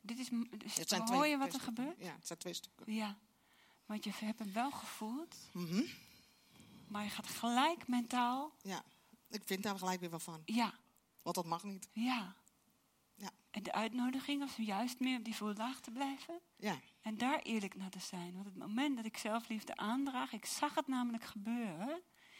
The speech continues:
Speaker 1: ging je wel naar die zachtheid toe. En daarna, hop, weg was
Speaker 2: Ja.
Speaker 1: je.
Speaker 2: Ja. Nee, dat klopt.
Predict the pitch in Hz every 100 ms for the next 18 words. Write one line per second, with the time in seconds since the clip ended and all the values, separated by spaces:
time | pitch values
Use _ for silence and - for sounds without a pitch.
0 | - - - 226 214 208 262 269 240 -
1 | 240 - 226 214 - 247 180 - 208 202
2 | 196 226 294 302 233 285 - 247 247 -
3 | 202 - 170 165 _ - 165 - - -
4 | - _ 233 196 196 - 165 -